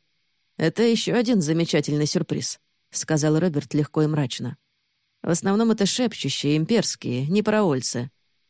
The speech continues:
Но отдают приказы им наши смуглые друзья.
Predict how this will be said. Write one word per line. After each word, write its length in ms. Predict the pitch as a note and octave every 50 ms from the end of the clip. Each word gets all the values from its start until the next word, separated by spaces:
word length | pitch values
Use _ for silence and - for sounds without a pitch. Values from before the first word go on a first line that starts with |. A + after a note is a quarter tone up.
| _ _ _ -
Но 180 | F#3+ F#3+ F#3+
отдают 400 | G3 F#3 F3 F#3+ G3 A#3 C4 -
приказы 520 | - G#3 G3 - F3+ F3+ G#3 G3+ A3 A#3+ B3
им 160 | A#3+ A3+ G#3+
наши 280 | F#3+ E3 G#3+ - -
смуглые 440 | A3+ A3+ - E3 E3+ E3 F3 F#3 F#3+
друзья. 520 | F3 F3+ F3 E3 C#3 C#3 C3 C#3+ C3+ C#3+